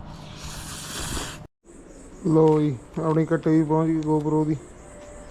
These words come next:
ਅਸੈਸਰੀ ਵਾਲੀ ਵੀ। ਇਹਦੇ 'ਚ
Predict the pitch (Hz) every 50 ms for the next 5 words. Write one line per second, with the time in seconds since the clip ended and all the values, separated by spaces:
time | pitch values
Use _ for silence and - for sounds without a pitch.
0 | - - - - - - - - - - - 180 156 143 165 170 156 - - 160
1 | 151 151 151 147 147 143 143 147 147 147 147 131 127 - - - - - - -
2 | - - - - - - - - - - - - - - - - - - - -
3 | - - - - - - - - - - - - - - - - - - - -
4 | - - - - - - - - - - - - - - - - - - - -
5 | - - - - - - - - - - - - - - - - - - - -
6 | - - - - 156 151 156 151